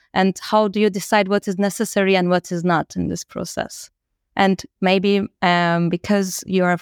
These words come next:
in the product management, Franny, I can, uh, direct this first question to you. How do you, uh, go, uh, when you start a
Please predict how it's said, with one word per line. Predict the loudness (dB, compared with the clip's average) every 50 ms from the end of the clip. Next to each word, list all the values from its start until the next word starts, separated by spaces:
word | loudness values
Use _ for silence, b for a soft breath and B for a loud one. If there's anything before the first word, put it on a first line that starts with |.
| -4 -2
in | 0 0 0
the | 0
product | -2 -2 0 0 0 0 -2 _ -2
management, | 0 0 0 0 0 -2 -2 -2
Franny, | -2 -2 0 0 2 2 2
I | 0 -2
can, | -2 -2 -2 -2 -2 -4 -6 -4 -2
uh, | 0 0 2 2 0
direct | 0 0 2 2 0 0 -2 -6 -12
this | -16 -6
first | 0 0 0 0 -2 -6 -4
question | 0 0 0 0 -2 -4 -2 -2 -2 -2
to | 0 0 0
you. | 2 2 2 0 B B B B B
How | 0 2 2 2 2
do | 0 0 0
you, | 2 2 2 2 0 -2 -6 _
uh, | 0 0 2 2 2 0 0 -2 -4 -6 -6 -2
go, | 0 0 0 0 0 -2 -6 _ -2
uh, | -2 0 0 0
when | 0 0 0 0 0
you | -2
start | -4 -6 -2 0 0 0 0 -2 -2
a | -2 -2 0 -2 -4